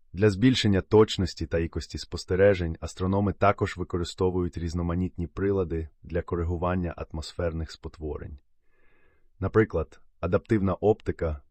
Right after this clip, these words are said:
дозволяє компенсувати вплив турбулентності атмосфери на якість зображення, що дозволяє отримувати більш чіткі та деталізовані зображення космічних об'єктів.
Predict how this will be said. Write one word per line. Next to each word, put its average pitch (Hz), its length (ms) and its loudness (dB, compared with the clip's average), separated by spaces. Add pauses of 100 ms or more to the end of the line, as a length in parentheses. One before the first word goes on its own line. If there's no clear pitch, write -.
(120)
дозволяє 95 480 4
компенсувати 95 720 0
вплив 95 360 -4
турбулентності 87 1000 -4
атмосфери 87 560 -4
на 76 120 -6
якість 80 360 -6
зображення, 80 720 -6 (520)
що - 200 -6
дозволяє 98 520 4
отримувати 98 560 0
більш 90 300 -4
чіткі 104 520 -6
та 82 180 -6
деталізовані 85 720 -2
зображення 80 680 -4
космічних - 680 -10
об'єктів. 69 680 -12